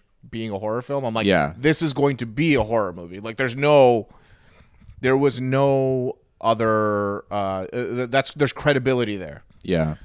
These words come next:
Speaker 1: So when he gets removed and Sam Raimi gets blo-, brought on, is that, "Oh, there's gonna be horror." Even, um, uh, Kevin Feige was saying in an interview, he was like, "Yeah, you know, we're not really going for horror." Like, he,
Speaker 2: Yeah.
Speaker 1: it's actually a quote, and I can't remember the exact quote, so I won't
Speaker 2: Yes.
Speaker 1: try and
Speaker 2: But it was basically backpedaling from the
Speaker 1: Back-
Speaker 2: statement that was,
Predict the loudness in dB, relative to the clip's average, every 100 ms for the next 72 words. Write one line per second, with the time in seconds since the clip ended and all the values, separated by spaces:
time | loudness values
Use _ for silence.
0 | -20 -10 -2 -2 -2 -4 -4 -2 -4 -4
1 | -6 -4 -4 -2 -4 -6 -10 -6 -4 -4
2 | -4 -4 -6 -4 -6 -6 -8 -4 -2 -4
3 | -4 -6 -6 -6 -4 -6 -6 -10 -8 -8
4 | -8 -6 -6 -6 -6 -4 -6 -10 -12 -8
5 | -4 -2 -4 -6 -12 -10 -6 -6 -6 -8
6 | -8 -4 -4 -4 -6 -10 _ -12 -10 -6
7 | -4 -4 -4 -6 -6 -6 -6 -6 -6 -8
8 | -18 -20 -20 _ 0 4 4 2 2 2
9 | 2 0 -2 0 0 0 -2 -4 -6 -6
10 | -2 -2 -2 -2 -4 -8 -8 2 4 4
11 | 4 2 2 0 -2 -2 -2 0 0 -4
12 | -4 -6 -6 -6 -6 -6 -6 -6 -8 -8
13 | -6 -4 -4 -4 -6 -8 -6 0 2 2
14 | 2 2 2 -2 -6 -4 0 0 0 -4
15 | -4 -4 -6 -8 -8 -4 2 2 2 0
16 | 0 2 0 -2 -6